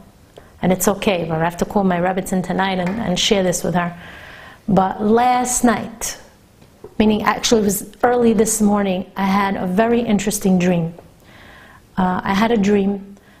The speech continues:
that I was in this vehicle with someone. I don't know who the someone is. I just know it was another woman with me. And, and we were driving down this, I'm not gonna say road, a kind of a street, a residential street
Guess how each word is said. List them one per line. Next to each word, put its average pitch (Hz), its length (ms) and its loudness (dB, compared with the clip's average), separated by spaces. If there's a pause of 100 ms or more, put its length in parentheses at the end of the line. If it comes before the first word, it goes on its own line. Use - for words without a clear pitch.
(200)
that 180 260 0
I 196 140 0
was 196 200 0
in 196 140 4
this 190 240 0
vehicle 185 680 0
with 190 140 -2
someone. 185 440 0
I 180 100 -4
don't 196 160 -2
know 196 120 2
who 185 120 2
the 190 80 0
someone 185 340 0
is. 175 140 0
I 175 60 2
just 175 200 -4
know 180 120 0
it - 60 -2
was 180 140 0
another 185 280 2
woman 165 300 0
with 170 220 -2
me. 214 240 -2 (680)
And, 185 520 0 (120)
and 190 240 2
we 202 80 4
were 196 140 2
driving 247 520 2
down 214 240 0
this, - 840 -4 (320)
I'm 220 80 2
not 226 80 2
gonna 226 160 2
say 190 180 2
road, 196 380 0
a 190 40 -2
kind 220 240 -2
of 220 120 -4
a 180 40 -4
street, - 760 -2 (420)
a 196 60 -4
residential 226 840 2
street 226 840 -2